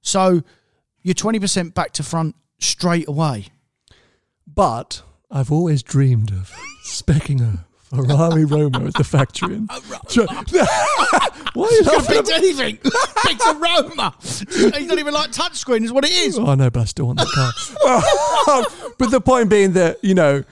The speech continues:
Speaker 2: yes, we can sit here and say, "Don't buy a new car," but there is something special about ordering your own car and your own spec and picking up a brand new car. Like, I think that is still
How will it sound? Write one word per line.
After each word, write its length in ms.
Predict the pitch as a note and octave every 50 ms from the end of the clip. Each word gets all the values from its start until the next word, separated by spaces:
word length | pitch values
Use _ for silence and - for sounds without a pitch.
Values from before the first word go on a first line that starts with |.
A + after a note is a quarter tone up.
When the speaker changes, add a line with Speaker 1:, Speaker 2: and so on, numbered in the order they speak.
| _ _ _ -
Speaker 2:
yes, 380 | F3 F3 G#3 G3 D3 B2 -
we 100 | E3 F3
can 140 | D3+ F3 D#3
sit 100 | - F3
here 40 | D3+
and 80 | C#3+
say, 80 | C#3+ D3
"Don't 160 | C#3+ C#3+ C#3
buy 160 | C#3 C#3 C3
a 20 | C3
new 160 | C3 B2+ A#2+
car," 240 | - C3 B2 B2 A#2+
but 120 | - D#3+
there 200 | E3+ F#3+ F#3 F3+
is 100 | F3 D#3
something 260 | - D#3+ C#3+ C#3 C3 B2+
special 280 | - D#3 C3 A#2+ -
about 200 | F#3 - - - -
ordering 320 | D3 D3+ D#3 - - C3+
your 140 | C3+ C3 C3
own 120 | B2+ B2+ B2+
car 180 | C3 C3 C3
and 80 | C3 C3+
your 120 | C#3+ D3+
own 140 | D3 C3+ C3
spec 260 | - - - C3+ -
and 100 | D#3 C3+
picking 200 | - D#3 C#3+ C#3
up 120 | C3+ B2+ -
a 40 | A#2+
brand 260 | - C3 B2+ A#2+ A#2+
new 100 | A#2+ B2
car. 180 | - C#3 C#3 B2+
Like, 120 | C3 - -
I 240 | F#3+ G3 - G#3 E3+
think 160 | F#3 G3 F3
that 140 | D3+ D3+ E3
is 100 | C#3+ -
still 340 | - - E3+ D#3 D3 B2+